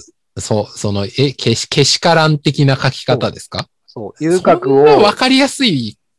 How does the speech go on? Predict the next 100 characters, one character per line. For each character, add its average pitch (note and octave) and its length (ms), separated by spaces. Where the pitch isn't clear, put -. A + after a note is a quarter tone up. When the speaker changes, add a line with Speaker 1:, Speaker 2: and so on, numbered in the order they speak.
Speaker 1:
こ C3+ 140
と B2 140
書 C#3 120
い C3+ 100
ち - 80
ゃ F#2+ 60
う - 40
ア F#2 80
ホ C3 160
い G2 60
る F3+ 140
ん A#3 80
だ G2+ 140
な、 G2 120
魔 E2+ 140
法 G#2+ 180
い G2 60
る G2 140
ん F2+ 60
だ - 100
な - 60
と - 40
か - 80
言 - 80
っ - 20
ち - 80
ゃ F2 40
っ - 20
た C3 180
け C#3 60
ど。 C#3 80
Speaker 2:
ア - 20
ニ C#3 160
メ、 C3+ 220
あ-、 C#3 160
ア D#3+ 60
ニ D3+ 180
メ C#3+ 160
で C3 140
や C3+ 120
る F#3 100
の D#3+ 120
か、 A#2 200
み G2 120
た E2+ 140
い D#2+ 60
な。 - 240
Speaker 1:
そ F3+ 200
ん A3 120
な C#3+ 100
作 - 300
品 - 180
な G#3+ 100
ん - 100
だ C#3+ 60
か - 120
ら F2 60
別 G2+ 260
に B2+ 100
い D3+ 60
い F#3 40
じ - 120
ゃ - 40
ん - 40
っ - 20
て - 160
い G2+ 100
う。 A2+ 120
Speaker 2:
で、 C#3+ 140
な D3+ 80
ん C#3+ 40
か B2+ 100
そ B2+ 120
の、 B2 80
だ C#3+ 80
か C3 80
ら A#2 40
結 D3 160
局 D#3 180
そ E3+ 120
の D#3 160
深 D#3+ 400
夜 E3 140
枠 G#2+ 640
で B2+ 120
し - 120
か A2 100
で A#2+ 160
き D#3+ 140
な C#3 120
い A#2+ 80
ん G#2+ 40
じ A2+ 100
ゃ A2 60
な A#2 100
い G2 80
か - 240
と - 80
か - 100
ね。 F3+ 240